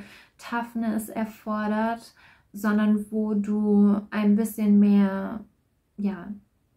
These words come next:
deine zarte Seite zeigen kannst. Und das sogar auch, ich sag mal, erwünscht ist.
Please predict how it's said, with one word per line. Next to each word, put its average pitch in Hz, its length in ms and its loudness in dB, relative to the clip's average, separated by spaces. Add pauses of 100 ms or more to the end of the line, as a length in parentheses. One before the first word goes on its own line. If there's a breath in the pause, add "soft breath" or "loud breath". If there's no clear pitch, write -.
(580)
deine 208 320 4
zarte 214 480 -6
Seite 202 440 -2
zeigen 202 560 0
kannst. 196 680 -6 (1400)
Und 226 160 2
das 226 160 -2
sogar 208 320 -2
auch, 202 280 0
ich 208 120 -10
sag 208 160 -8
mal, 214 140 0
erwünscht 202 680 2
ist. - 520 -12